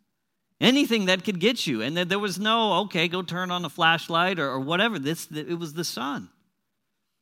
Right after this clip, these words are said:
And so you can imagine people from the time they were very little, it was drilled into them to be aware of the encroaching darkness. Don't let the darkness overtake you, 'cause if you're out after dark,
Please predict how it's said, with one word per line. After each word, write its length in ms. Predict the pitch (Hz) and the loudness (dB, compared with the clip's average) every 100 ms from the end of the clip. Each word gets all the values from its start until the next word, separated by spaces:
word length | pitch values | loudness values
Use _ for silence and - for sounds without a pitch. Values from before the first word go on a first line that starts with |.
| - | -6
And 100 | 185 | 0
so 80 | 247 | 4
you 200 | 277 277 | 4 2
can 120 | 269 | 0
imagine 500 | 233 277 285 196 170 | 2 2 2 -2 -4
people 340 | 220 254 220 | -2 -2 -2
from 200 | 175 196 | -6 -4
the 80 | 185 | -4
time 320 | 208 226 247 | 2 2 2
they 80 | 226 | 0
were 120 | 196 | -2
very 300 | 156 208 220 | -2 0 2
little, 300 | 180 226 208 | 4 4 2
it 140 | 143 175 | 0 -4
was 260 | 170 127 | -6 -8
drilled 580 | 120 131 110 170 247 220 | -10 -10 -2 2 2 2
into 340 | 185 233 214 | 0 -2 -2
them 200 | 156 135 | -2 -2
to 100 | 120 | -4
be 160 | 135 185 | -4 -2
aware 460 | 185 165 208 233 208 | -2 0 0 2 2
of 300 | 196 202 175 | 2 0 -2
the 160 | 180 | -2
encroaching 640 | 156 135 190 196 - 180 147 | -2 -6 -8 -10 -10 -12 -8
darkness. 680 | 143 143 - 110 - - - _ _ _ _ _ _ _ _ _ - | -6 -6 -10 -18 -18 -20 -20 _ _ _ _ _ _ _ _ _ -8
Don't 440 | 120 190 233 240 - | 2 4 4 0 -4
let 440 | 131 190 202 170 | 2 4 4 0
the 100 | 175 | -4
darkness 500 | 156 190 196 190 156 | 2 2 2 -2 -4
overtake 500 | 180 170 143 190 180 | -4 -4 -2 -2 0
you, 100 | 131 | -4
'cause 220 | - 139 | -2 -4
if 160 | 151 147 | -4 -2
you're 140 | 151 | 2
out 280 | 185 220 220 | 6 6 6
after 360 | 208 214 - 190 | 4 4 2 -4
dark, 500 | 202 214 170 127 | 2 4 4 0